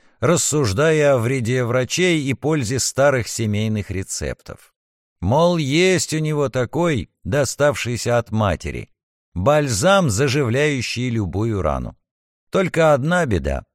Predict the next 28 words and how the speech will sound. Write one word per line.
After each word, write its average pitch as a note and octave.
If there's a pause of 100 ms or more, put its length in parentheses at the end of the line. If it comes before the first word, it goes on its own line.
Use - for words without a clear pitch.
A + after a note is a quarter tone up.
(280)
Долго D3+
он E3+
не E3
хранится, A2 (300)
а G#2
когда E3+
лежишь E3
с -
ранением — D#3 (180)
готовить G3
его E3+
нет C#3
возможности. E2 (540)
"Так E3
научите F3+
денщика, A2 (380)
пусть A#3
он G3+
вам G3+
делает F3+
лечебную D#3+
смесь". D3 (560)
"Нельзя". D#2 (400)
Корсаков C3+
осуждающе A#2
посмотрел F2
на D2
меня. C2+